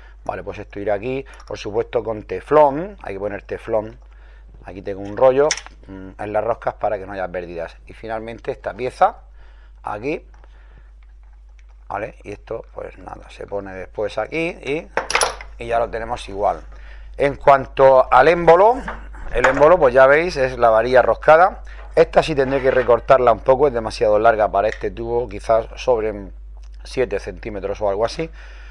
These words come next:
Y pondremos este tapón para tubo de cuarenta, pero es macho, lo ponemos aquí. Sujeto, hay que hacer también un taladro a seis milímetros, como la varilla,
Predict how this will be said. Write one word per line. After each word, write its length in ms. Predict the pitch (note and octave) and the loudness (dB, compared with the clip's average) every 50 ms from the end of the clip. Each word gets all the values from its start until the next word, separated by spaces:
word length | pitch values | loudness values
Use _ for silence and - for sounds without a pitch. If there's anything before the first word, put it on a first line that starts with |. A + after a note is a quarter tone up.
| - - - | -20 -16 -8
Y 100 | - C#3+ | -2 0
pondremos 480 | D3 D3+ C#3 D3 D3+ C#3+ C3 - - D3 | 2 2 4 4 4 4 4 2 0 -4
este 240 | C3+ - - E3+ | -4 -2 -4 -2
tapón 580 | - D3+ C#3 A2+ G#2+ D3+ F3 D#3+ D3+ D#3+ G3+ - - - - - - - - - | 2 2 2 4 6 6 6 6 4 -2 -8 -10 -14 -18 -20 -20 -20 -20 -14 -4
para 200 | - A#2 A#2 A2+ | 0 2 2 2
tubo 200 | A2 C#3+ C#3+ C#3 | 2 2 2 2
de 80 | C3+ B2 | 2 4
cuarenta, 480 | A#2 C3 C3+ C#3 C#3 B2+ - D3 C#3+ | 4 4 4 4 2 0 2 2 2
pero 160 | B2 A#2 B2+ | 4 4 2
es 40 | B2+ | 2
macho, 360 | B2+ C3+ C3+ C3+ - - D#3 | 2 2 0 0 2 0 0
lo 80 | D3 C3 | 0 0
ponemos 360 | G#2+ A2+ A#2 B2+ C3+ - - | -2 -2 -4 -4 -6 -6 -6
aquí. 360 | G#2 F#2 - - A2+ G2+ - - - - - - - - - - - - - - | -8 -8 -8 -8 -10 -10 -10 -12 -16 -18 -18 -18 -18 -18 -18 -18 -18 -18 -18 -18
Sujeto, 720 | - - - C3+ B2+ - D3 D3 C3+ A#2+ D#3 E3 F#3 - - - | -14 -4 -2 -2 0 4 4 4 6 6 4 4 4 2 -6 -4
hay 120 | - B2 A#2+ | -2 -2 -2
que 60 | A2+ | -2
hacer 180 | G#2+ A#2 - | -4 -4 -6
también 240 | - - A2 A2+ A2+ | -2 -2 -2 -2 -2
un 80 | A2+ G2 | -6 -2
taladro 360 | - G#2+ G#2+ A#2 A#2+ B2+ C3 | 2 4 6 6 6 6 6
a 60 | A#2 | 4
seis 220 | - - B2 A#2 G#2+ | 2 0 -4 -4 -4
milímetros, 560 | A2 A2+ B2+ B2 B2 A#2 A2+ D3 F3 F#3 - | -4 -4 -4 -2 -2 -2 2 2 2 2 0
como 200 | - F#2 F2 F2+ | -6 -12 -8 -4
la 60 | F#2 | 0
varilla, 420 | G2+ A#2 B2+ C#3 C3 D3 D#3+ - | 0 0 0 0 -4 -6 -6 -8